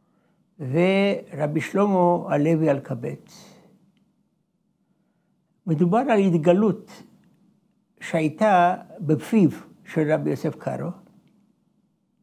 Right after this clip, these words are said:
דהיינו, קול דיבר מגרונו, והקול הזה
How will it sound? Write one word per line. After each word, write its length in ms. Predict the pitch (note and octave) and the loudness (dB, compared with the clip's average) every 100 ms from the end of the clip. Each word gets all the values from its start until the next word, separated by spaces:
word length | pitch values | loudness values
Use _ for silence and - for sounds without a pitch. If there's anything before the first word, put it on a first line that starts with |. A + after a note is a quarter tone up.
| - | -2
דהיינו, 340 | D#3+ D#3+ C3+ B2+ - - _ _ _ | 2 2 2 -6 -18 -20 _ _ _
קול 300 | - G#3 E3+ | 2 4 4
דיבר 420 | C#3 C3+ D#3 C#3+ - - - _ _ _ _ _ _ _ _ _ _ - | 4 2 2 0 -2 -14 -20 _ _ _ _ _ _ _ _ _ _ -8
מגרונו, 500 | C3 C#3 C#3 D3 - - _ _ _ _ _ _ _ _ _ _ _ _ _ _ _ _ _ _ - | -4 -2 -2 -4 -8 -14 _ _ _ _ _ _ _ _ _ _ _ _ _ _ _ _ _ _ -16
והקול 1040 | C3+ D#3 A#3+ C#4+ - - D#3 - C4+ D4 | -6 2 2 2 -2 -4 -4 0 0 2
הזה 560 | A#3+ G3+ A#3 G#3 G#3 | 2 2 2 2 0